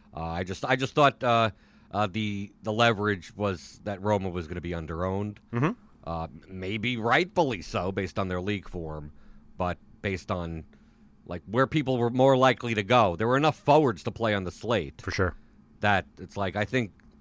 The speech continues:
Speaker 1: you know, I, w-, when do you see me playing Edin Dzeko in
Speaker 2: Yeah,
Speaker 1: cash?
Speaker 2: in cash.
Speaker 1: Right, right. I played Mbappe and Dzeko in cash. And it turns out Angel Di Maria actually did well, and I just wanted to,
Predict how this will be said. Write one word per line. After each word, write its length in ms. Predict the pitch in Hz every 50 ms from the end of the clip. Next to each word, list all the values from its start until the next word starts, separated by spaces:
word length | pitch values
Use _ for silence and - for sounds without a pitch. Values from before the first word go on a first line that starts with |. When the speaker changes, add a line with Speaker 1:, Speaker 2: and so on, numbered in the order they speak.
| - - -
Speaker 1:
you 60 | 95
know, 120 | 95 95 - -
I, 120 | 123 120 - - - - _ - - - 151
w-, 100 | 143 - -
when 240 | 143 139 175 196 214
do 80 | 202 214
you 120 | 196 185
see 240 | 165 - - 180 180
me 100 | 165 165
playing 380 | 151 - - 156 139 131 131 127
Edin 320 | 135 139 143 135 139 131 117
Dzeko 520 | 98 90 120 117 - - 87 78 65 71 - - - - - - - -
in 80 | 127 127
Speaker 2:
Yeah, 120 | 127 131
Speaker 1:
cash? 380 | 104 104 85 - - - - 123
Speaker 2:
in 80 | 123
cash. 400 | 113 139 135 151 165 - - -
Speaker 1:
Right, 300 | - 117 131 131 127 120 123
right. 320 | 123 139 120 98 76 78 -
I 140 | 113 135
played 300 | 135 - - 160 147 139
Mbappe 840 | 135 131 120 95 139 143 151 160 - - 120 101 98 95 95 98 92 - - - - - -
and 200 | - 117 113 101
Dzeko 600 | 87 - 135 131 127 - 104 92 78 69 69 69 - - - _ _ _ _ _ _ - -
in 160 | 104 104 98
cash. 420 | - - 113 107 90 76 - - -
And 140 | 131 135 131
it 80 | 113
turns 240 | - - 180 165 131
out 140 | 147 143 135
Angel 240 | 143 143 113 127 117
Di 100 | 113 127
Maria 320 | 117 110 110 127 123 104
actually 280 | 95 95 - - 104 90
did 200 | 82 104 85 85
well, 300 | 95 107 95 80 69 80
and 100 | 85 90
I 80 | 98
just 180 | 101 95 101 -
wanted 300 | 101 107 104 95 87 76
to, 160 | 85 82 80